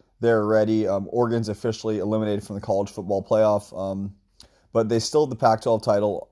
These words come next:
uh, on the line, or on the line. I don't know what that means. They still can win the Pac-twelve title.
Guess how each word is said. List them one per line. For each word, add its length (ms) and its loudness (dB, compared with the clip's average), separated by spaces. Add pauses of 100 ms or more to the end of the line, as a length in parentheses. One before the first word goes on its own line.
uh, 180 2
on 160 -2
the 80 0
line, 520 -4 (100)
or 220 -10 (360)
on 200 -8
the 40 -14
line. 280 -10
I 80 -12
don't 100 -12
know 60 -14
what 100 -18
that 220 -8
means. 300 -16 (220)
They 120 2
still 260 4
can 160 -4
win 140 0
the 60 -4
Pac-twelve 440 0
title. 480 -2